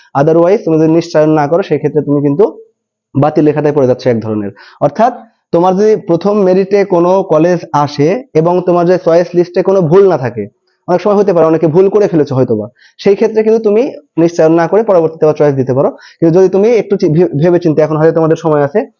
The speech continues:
একটু ভেবে চিন্তে যদি তুমি চয়েসগুলো দাও, তাহলে কিন্তু খুব সহজেই এরকম একটা তোমার মেরিট অনুযায়ী তুমি একটা কলেজ পেয়ে যাবে এবং সেখানে নিশ্চয়ন করে রাখলে মাইগ্রেশনের মাধ্যমে আরেকটু উপরে যাওয়ার চান্স থাকবে।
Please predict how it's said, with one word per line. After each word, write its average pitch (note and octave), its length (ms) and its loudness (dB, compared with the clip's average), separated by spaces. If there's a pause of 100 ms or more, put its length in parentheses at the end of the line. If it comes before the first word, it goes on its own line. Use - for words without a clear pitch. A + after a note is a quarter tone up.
(240)
একটু F3 280 -4
ভেবে E3 280 2
চিন্তে D#3+ 340 0
যদি D3+ 240 0
তুমি D3+ 240 2
চয়েসগুলো C#3+ 540 0
দাও, C3 240 0 (320)
তাহলে D3 300 0
কিন্তু D#3 340 -2
খুব D#3+ 240 -6
সহজেই F#3 480 0 (340)
এরকম D#3 380 0
একটা D3+ 140 -4 (280)
তোমার D#3 260 0
মেরিট D#3+ 300 2
অনুযায়ী D#3 280 2
তুমি D3+ 200 0
একটা C#3+ 120 -2
কলেজ C#3+ 280 0
পেয়ে D3+ 140 0
যাবে E3 140 0
এবং F3+ 80 0
সেখানে D#3+ 340 -2
নিশ্চয়ন E3 440 0
করে D#3+ 140 2
রাখলে D#3 240 0
মাইগ্রেশনের D3 440 0
মাধ্যমে D#3 260 -2
আরেকটু D3 240 -2
উপরে B2 200 -2
যাওয়ার A2+ 160 -2
চান্স A2+ 220 -8
থাকবে। G2+ 220 -14